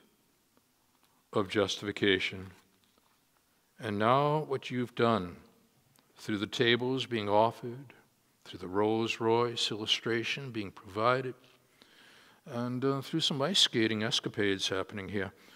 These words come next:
um, we've got our first phrase. Therefore, since we have been justified by faith,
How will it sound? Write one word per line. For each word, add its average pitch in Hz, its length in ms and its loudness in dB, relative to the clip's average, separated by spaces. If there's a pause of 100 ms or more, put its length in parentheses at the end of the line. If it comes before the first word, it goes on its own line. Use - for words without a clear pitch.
(320)
um, 104 360 -10 (180)
we've 113 160 -6
got 110 220 2
our 107 100 2
first - 360 -4
phrase. 113 500 -4 (1000)
Therefore, 120 460 2 (1800)
since - 600 8
we 139 140 8
have 113 200 10
been 117 160 2
justified 110 720 6
by 95 180 10
faith, 92 640 4